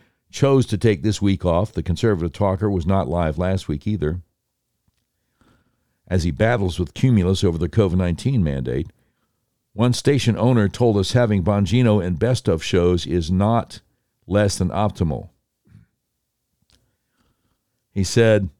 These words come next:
"There are things that need to be talked about right now. Week-old news is past its freshness date.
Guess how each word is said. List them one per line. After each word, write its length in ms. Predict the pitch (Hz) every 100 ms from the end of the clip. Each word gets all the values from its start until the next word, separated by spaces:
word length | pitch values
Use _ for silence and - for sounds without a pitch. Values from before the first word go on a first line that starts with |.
| _ _ _ _ _ _ _
"There 180 | 95 101
are 60 |
things 320 | 98 123 127 107
that 80 |
need 160 | 104 107
to 60 | 92
be 100 | 95
talked 320 | 131 123 98
about 240 | 90 -
right 240 | 98 110 -
now. 380 | 107 107 92
Week-old 500 | 85 113 113 101 98
news 280 | 98 107 87
is 120 | 80
past 420 | - 101 101 95 85
its 140 | -
freshness 540 | - 117 110 87 78
date. 280 | - 71 73